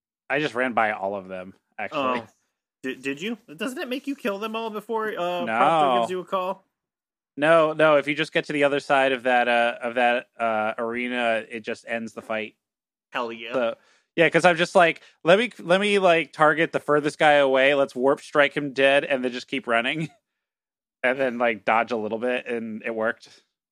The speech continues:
Speaker 2: So we get another scene. Leviathan is mad that humanity forgot about the gods and tries to attack Luna, who repels her with the spear and says Noctis will prove his worth. And Leviathan says, "If not,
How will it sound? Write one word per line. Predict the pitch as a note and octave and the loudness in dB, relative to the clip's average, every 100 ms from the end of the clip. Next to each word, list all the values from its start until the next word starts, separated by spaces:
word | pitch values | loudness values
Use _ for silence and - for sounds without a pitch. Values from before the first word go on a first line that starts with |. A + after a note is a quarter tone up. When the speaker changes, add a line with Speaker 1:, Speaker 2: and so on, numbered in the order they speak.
| _ _ _ _ - | _ _ _ _ -16
Speaker 2:
So | - E3+ D3+ A2+ A2 | -4 -2 -2 -8 -12
we | C#3+ | -6
get | D3 | -4
another | C#3+ C#3 | -4 -6
scene. | C3 C3+ B2 A#2 | -8 -10 -10 -8
Leviathan | A2+ B2 B2+ A#2 A#2 | -8 -6 -6 -8 -12
is | G#2+ | -10
mad | A#2+ A2+ A2 | -8 -8 -8
that | A2+ | -10
humanity | B2+ A#2 A2 A2 G#2 | -12 -12 -10 -12 -14
forgot | A2+ A2+ | -12 -12
about | A2 A2 | -10 -14
the | B2+ | -12
gods | G3 G#3+ F#3 F3+ | -10 -8 -8 -12
and | - B2+ B2 A#2+ | -12 -10 -10 -8
tries | C#3 B2 - | -10 -10 -12
to | A#2+ | -12
attack | A#2+ A2 - | -10 -12 -10
Luna, | B2+ C3+ C3+ B2+ - | -12 -10 -12 -14 -16
who | A#2+ A#2 A#2 A2+ A2+ A2 _ | -16 -14 -12 -14 -16 -18 _
repels | A#2+ A#2 B2+ A#2+ A2+ | -20 -12 -10 -10 -10
her | B2 A#2 | -10 -10
with | A#2 - | -12 -16
the | A2 | -20
spear | - - - D#3+ D#3 D3+ D3+ _ _ _ A#2+ | -20 -20 -18 -14 -12 -12 -14 _ _ _ -18
and | A2+ | -12
says | A#2+ A2 | -12 -10
Noctis | A2+ A2+ C3 A#2 A#2 | -10 -10 -10 -12 -12
will | G#2+ | -12
prove | - A#2+ A2+ | -10 -10 -10
his | A2 G#2+ | -14 -14
worth. | C#3+ D3+ C#3 | -12 -12 -12
And | A#2 A2 | -16 -14
Leviathan | G#2+ A#2 A#2 A2 A2+ | -12 -10 -12 -14 -16
says, | - A2 G#2 _ | -14 -14 -16 _
"If | C#3+ C#3 B2+ | -10 -10 -10
not, | B2+ C3+ | -8 -10